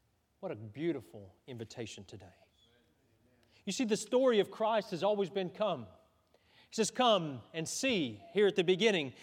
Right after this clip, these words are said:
He says, "All ye that labor and are heavy laden, come unto me, and I will give you rest."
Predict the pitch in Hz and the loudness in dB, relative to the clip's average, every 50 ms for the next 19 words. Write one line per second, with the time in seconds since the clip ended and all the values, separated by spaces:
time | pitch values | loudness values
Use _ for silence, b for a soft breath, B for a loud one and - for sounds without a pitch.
0 | B B B 214 214 - 214 196 165 - - 208 240 247 233 226 240 226 202 214 | B B B 0 0 2 2 0 0 2 4 4 4 4 4 2 0 0 0 0
1 | 202 - 185 208 233 254 254 185 170 160 165 170 185 196 208 202 180 202 233 214 | 0 -2 0 2 4 4 4 4 2 2 2 2 2 2 2 2 2 0 0 0
2 | 226 220 233 247 240 180 170 156 135 B B B B B B B B _ - - | 2 2 2 2 2 0 -2 -6 -6 B B B B B B B B _ -14 -4
3 | - - 269 240 220 202 196 202 180 196 196 180 190 196 202 214 202 196 196 190 | 0 4 4 4 4 4 0 0 -2 -2 -2 0 0 0 2 2 2 2 2 2
4 | 185 220 262 277 254 208 214 208 190 180 208 190 185 190 190 196 214 214 185 147 | 2 4 4 4 4 4 2 2 2 2 0 2 2 2 2 4 4 4 4 2
5 | 127 - - - - - - - | 0 -4 -10 -16 -16 -20 -20 -20